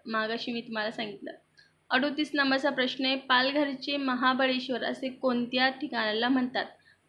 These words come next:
जव्हारला म्हणतात बघा. एकोणचाळीस नंबरचा प्रश्न आहे. पालघर जिल्ह्याला कोणत्या राज्याची सीमा लागलेली आहे? गुजरात राज्याला. गुजरात राज्याला भारतामध्ये सर्वाधिक जास्त समुद्रकिनारा लाभलेला आहे.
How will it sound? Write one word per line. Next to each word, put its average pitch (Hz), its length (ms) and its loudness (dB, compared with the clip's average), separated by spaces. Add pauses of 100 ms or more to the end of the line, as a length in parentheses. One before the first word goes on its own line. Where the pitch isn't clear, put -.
(100)
जव्हारला 220 500 0
म्हणतात 220 360 -4
बघा. 202 240 -10 (380)
एकोणचाळीस 240 640 2
नंबरचा 233 320 2
प्रश्न 220 340 -4
आहे. 269 120 -2 (1080)
पालघर 277 400 6
जिल्ह्याला 254 720 0 (320)
कोणत्या 269 720 2
राज्याची 220 540 -4
सीमा 220 420 -6
लागलेली 208 500 -4
आहे? 240 220 -2 (220)
गुजरात 247 500 2
राज्याला. 196 420 -6 (840)
गुजरात 254 520 4
राज्याला 247 500 2
भारतामध्ये 233 640 -2
सर्वाधिक 226 560 -4
जास्त 240 300 -8
समुद्रकिनारा 220 840 -2
लाभलेला 214 460 -4
आहे. 214 140 -2